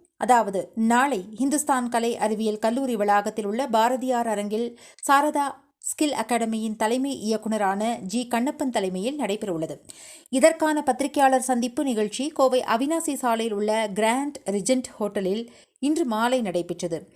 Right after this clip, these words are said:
இதில் சாரதா ஸ்கில் அகாடமியின் தலைமை இயக்குனரான ஜி கண்ணப்பன் பேசுகையில், சாரதா ஸ்கில் அகாடமி மையத்தில் கற்றுத்தரப்படும் இண்டஸ்ட்ரியல் ஆட்டோமேஷன் கண்ட்ரோல்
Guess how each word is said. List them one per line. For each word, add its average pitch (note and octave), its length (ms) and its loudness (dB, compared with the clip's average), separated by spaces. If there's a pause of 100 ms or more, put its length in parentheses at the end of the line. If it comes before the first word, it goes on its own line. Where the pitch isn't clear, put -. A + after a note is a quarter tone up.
(140)
இதில் A#3+ 280 2
சாரதா A#3+ 380 2
ஸ்கில் B3+ 280 -4
அகாடமியின் A3 680 -2
தலைமை A#3 420 -2
இயக்குனரான G3 840 -2
ஜி G3 260 -4
கண்ணப்பன் A3 420 -2
பேசுகையில், G#3 520 0 (400)
சாரதா D4 340 4
ஸ்கில் D4+ 340 0
அகாடமி C4+ 360 0
மையத்தில் B3+ 440 -2
கற்றுத்தரப்படும் B3+ 720 -2
இண்டஸ்ட்ரியல் A#3 500 0
ஆட்டோமேஷன் A#3+ 720 0
கண்ட்ரோல் G#3+ 440 -2